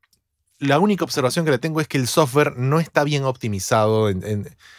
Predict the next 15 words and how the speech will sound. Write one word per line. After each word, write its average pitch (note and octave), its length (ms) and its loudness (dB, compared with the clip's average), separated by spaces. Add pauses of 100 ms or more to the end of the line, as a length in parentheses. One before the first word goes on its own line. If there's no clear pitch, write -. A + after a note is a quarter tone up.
(160)
en A#2 160 -2
el A#2 80 2
sentido C3 420 2
de D3 80 4
que D3+ 80 4
hay D#3+ 60 4
puntos C#3+ 420 -4
muertos, C#3+ 760 0
malas C#3+ 240 0
traducciones. C3+ 760 2 (160)
Es G3+ 180 0
Android G3+ 280 4 (100)
regular, C3+ 540 4 (840)
pero D#3 280 2
que C#3+ 520 0